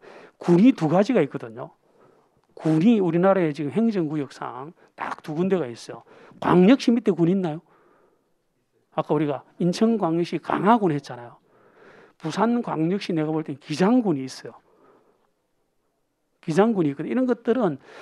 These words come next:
지자체야. 이해되십니까? 그죠? 그러면 혹시 경기도에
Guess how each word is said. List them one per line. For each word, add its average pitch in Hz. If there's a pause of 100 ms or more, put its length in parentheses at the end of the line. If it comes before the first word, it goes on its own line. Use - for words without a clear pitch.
(140)
지자체야. - (1080)
이해되십니까? 135 (720)
그죠? 208 (460)
그러면 185 (240)
혹시 247
경기도에 202